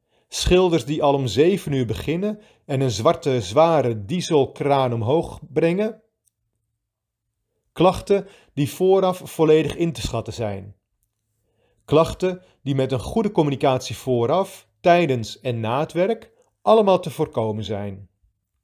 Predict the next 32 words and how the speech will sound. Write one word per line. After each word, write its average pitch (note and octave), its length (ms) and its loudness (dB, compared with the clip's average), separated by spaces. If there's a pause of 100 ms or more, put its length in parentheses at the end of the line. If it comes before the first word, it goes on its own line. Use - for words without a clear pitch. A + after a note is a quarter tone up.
(1120)
Het D3 140 2
doet F3+ 140 2
mij F3+ 160 4
denken F3+ 340 0
aan D#3 140 0
mijn E3+ 240 0
aanpak E3 440 -2
voor B2 120 -12
stoppen C#3+ 300 -2
met C3+ 140 -4
roken. E3 460 -2 (1300)
De C#3 80 0
meeste A3 420 2
coaches B2 420 0
en A#2+ 160 -2
therapeuten A#2 640 -2
die A2+ 100 -4
dat D3 160 -8
ook A#2 260 -6
doen, E3+ 320 -6 (220)
doen C#3 240 2
hun D#3 280 2
ding F3 420 -4 (180)
en C3+ 120 -6
laten D3+ 380 2
het C#3 120 -2
daarbij C3 420 2
zitten. A2+ 460 -8 (1080)
Ze - 160 -4
schilderen F3+ 500 4
je B2 140 0
ramen, D#3 640 0